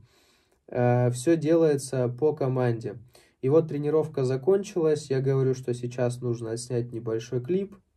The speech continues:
Достаю телефон, начинаю снимать. Э, <clears throat> я как тренер внутренне, э, сам того не замечая для себя, полностью погрузился в съёмку. И я уже не тренер, а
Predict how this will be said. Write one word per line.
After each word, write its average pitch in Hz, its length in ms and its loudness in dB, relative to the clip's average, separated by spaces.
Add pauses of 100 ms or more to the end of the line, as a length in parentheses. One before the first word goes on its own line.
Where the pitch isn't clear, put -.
(840)
Достаю 135 460 0
телефон, 135 500 0
начинаю 131 400 -2
снимать. 180 560 -2 (640)
Э, 127 460 2 (340)
<clears throat> - 340 -2
я 160 220 4
как 175 240 0
тренер 196 400 6
внутренне, 127 840 0
э, 117 240 -2
сам 165 340 0
того 135 280 0
не 131 120 0
замечая 135 600 2
для 143 180 0
себя, 127 500 -2 (1200)
полностью 165 460 4
погрузился 147 640 4
в - 60 -8
съёмку. 143 580 0
И - 140 -2
я 165 160 6
уже 156 200 2
не 147 140 -4
тренер, 165 640 2
а 143 380 2